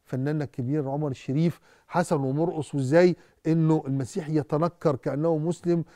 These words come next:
والمسلم يتنكر كأنه مسيحي، علشان يواجهوا حالة التطرف وحالة الفتن أيضًا. العناوين مهم طبعًا، حسن ومرقص يفكرك بفيلم حسن ومرقص وكوهين،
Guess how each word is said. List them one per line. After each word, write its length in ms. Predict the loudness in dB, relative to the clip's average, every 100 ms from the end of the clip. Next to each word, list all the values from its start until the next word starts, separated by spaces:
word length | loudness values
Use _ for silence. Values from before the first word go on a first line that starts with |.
| _
والمسلم 480 | -4 -2 -2 -2 -4
يتنكر 540 | -2 -2 -2 -2 -4 -4 -12 _
كأنه 380 | -2 0 2 2
مسيحي، 600 | 0 -4 -4 -2 2 0 0 _ _
علشان 600 | -2 0 0 2 2 2 -2 _ _
يواجهوا 560 | 4 8 8 8 6 4 2 -6
حالة 240 | 0 2 2
التطرف 840 | -2 -4 2 4 4 2 0 -8
وحالة 360 | -4 0 2 0 -6 _ _ -4
الفتن 760 | -2 0 -2 2 2 4 0
أيضًا. 480 | 0 0 2 2 2 -4 _ _
العناوين 840 | -4 -2 0 0 2 2 2 0 0
مهم 180 | -2 0
طبعًا، 320 | 0 2 0
حسن 300 | -4 -4 -2
ومرقص 480 | 0 0 0 -2 -4 _ -6
يفكرك 460 | -4 -2 2 4
بفيلم 380 | 2 2 2 2
حسن 280 | -4 -2 -2
ومرقص 340 | 0 0 -2
وكوهين، 480 | -4 2 6 6 4